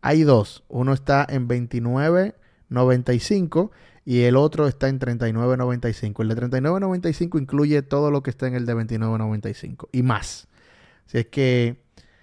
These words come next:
es una muy buena recomendación. Para adquirir, adquirirlo pueden escribirme directamente por mi WhatsApp, que es siete tres dos, cuatro cero siete, dos cero seis seis. Pueden también, ah, escribirme por mi Instagram, Julio Herrera Más.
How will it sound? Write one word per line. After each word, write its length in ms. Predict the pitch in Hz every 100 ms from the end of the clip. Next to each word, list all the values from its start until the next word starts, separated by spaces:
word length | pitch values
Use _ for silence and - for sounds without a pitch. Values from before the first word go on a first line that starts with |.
| _ _
es 180 | - -
una 140 | 143
muy 160 | 143 143
buena 240 | 143 143
recomendación. 760 | 139 135 131 127 120 - 117 101
Para 200 | 113 113
adquirir, 420 | - 120 139 147
adquirirlo 640 | 131 - 131 131 160 170
pueden 280 | 139 135 139
escribirme 500 | 135 135 127 127 131
directamente 560 | 123 120 127 123 120 120
por 140 | 123
mi 100 | 117
WhatsApp, 500 | 113 113 - 196 220
que 160 | - 123
es 160 | - -
siete 300 | - 113 117
tres 260 | 120 113
dos, 340 | 123 135 139 - - - - - -
cuatro 360 | - 117 120 117
cero 200 | 123 113
siete, 360 | 123 120 120
dos 160 | 117 -
cero 180 | 117 110
seis 240 | 117 107
seis. 420 | 170 185 196 - _ _ - - _
Pueden 360 | 120 123 123 123
también, 640 | 123 120 120 120 120 120
ah, 380 | - 117 113 113
escribirme 520 | 117 - 123 120 123 117
por 180 | 123
mi 580 | 117 113 110 110 110 - - _
Instagram, 580 | 151 185 196 190 190 190
Julio 200 | 139 131
Herrera 220 | 127 123
Más. 380 | 131 175 -